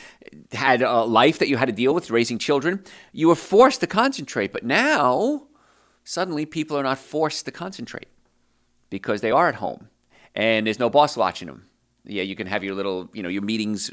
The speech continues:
uh, your, your Skype meeting or whatever it is, and the boss can see you, but generally speaking, you're working off camera most of the day. So you're easily distracted. I know I've, I've been in practice now thirty-six years, and I've had employees over the years, most of them are just spectacular,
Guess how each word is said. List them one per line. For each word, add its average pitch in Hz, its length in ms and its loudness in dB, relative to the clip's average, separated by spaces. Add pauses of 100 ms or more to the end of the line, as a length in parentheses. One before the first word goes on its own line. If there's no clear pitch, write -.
(120)
uh, 98 240 0
your, 95 280 -2
your 95 160 -8
Skype - 360 -2
meeting 101 240 -4
or 98 60 -4
whatever 98 260 2
it 92 40 0
is, 104 200 -2 (260)
and 113 160 0
the 104 60 0
boss 123 220 6
can 104 140 -8
see 247 220 -2
you, 151 140 2
but 143 360 4 (180)
generally 165 300 6
speaking, 131 400 0
you're 117 120 0
working 117 360 2
off 113 280 4
camera 95 480 0 (260)
most 98 280 -6
of 87 60 -12
the 80 80 -12
day. 76 360 -8 (320)
So 139 260 6
you're 127 300 4
easily 135 380 2
distracted. - 680 -8 (440)
I 85 140 -4
know 92 180 0
I've, 98 300 2
I've 90 180 -6
been 92 120 -6
in 90 60 -10
practice 101 380 -2
now 90 160 0
thirty-six 98 520 -4
years, 117 240 0
and 113 100 -2
I've 107 80 0
had 110 160 2
employees 120 420 0
over 104 160 2
the 90 80 -4
years, 117 320 0
most 185 240 2
of 92 80 -14
them 87 80 -10
are 87 60 -8
just 85 140 -10
spectacular, 92 680 -4